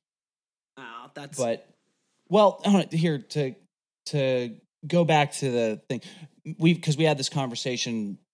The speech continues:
Speaker 2: last episode where the idea of there's a lot of different occult, in quotes, sort of things that all get lumped together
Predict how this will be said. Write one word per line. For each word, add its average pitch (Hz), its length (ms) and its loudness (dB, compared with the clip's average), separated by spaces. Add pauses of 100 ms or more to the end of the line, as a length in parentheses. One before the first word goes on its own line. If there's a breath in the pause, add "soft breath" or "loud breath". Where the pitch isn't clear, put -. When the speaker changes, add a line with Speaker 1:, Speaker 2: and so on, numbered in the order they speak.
(100)
Speaker 2:
last 117 320 0
episode 147 380 0
where 131 140 -4
the 127 100 0
idea 123 300 0
of 101 80 -4
there's 120 180 -4
a 123 40 -2
lot 120 360 2
of 117 440 -2 (1080)
different 170 480 2
occult, 139 800 0 (920)
in 135 160 -2
quotes, - 600 0
sort 139 200 -2
of 113 100 -8
things 131 380 -2
that 123 200 -2 (180)
all 135 180 4
get 139 200 -4
lumped 123 300 -2
together 117 460 -2